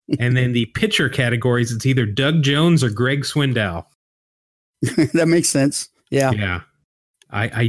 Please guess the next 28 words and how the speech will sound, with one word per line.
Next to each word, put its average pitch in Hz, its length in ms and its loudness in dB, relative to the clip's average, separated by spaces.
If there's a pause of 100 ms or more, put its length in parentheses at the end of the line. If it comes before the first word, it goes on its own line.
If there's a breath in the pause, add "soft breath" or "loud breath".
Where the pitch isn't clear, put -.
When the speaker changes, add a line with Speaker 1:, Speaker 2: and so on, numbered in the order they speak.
(120)
Speaker 1:
don't 147 240 0
know 147 140 2
who 139 140 2
this 123 180 0
guy 120 220 -2
is 123 340 0
on 110 220 -4
the 95 60 -4
front. 110 420 -4
I, 107 280 -2
I 104 40 -2
thought 175 260 0
it 123 80 -2
was 113 120 -2
Corey 127 320 -2
Snyder, 107 500 -4
but 98 240 -4
it 98 220 -4
is 95 260 -4
not. 101 420 -4 (760)
Um, 90 340 -10 (420)
really 120 140 -2
don't 101 220 -4
know 101 100 -2
who 107 140 -2
that 98 200 -2
is, 95 300 -2
but 92 300 -6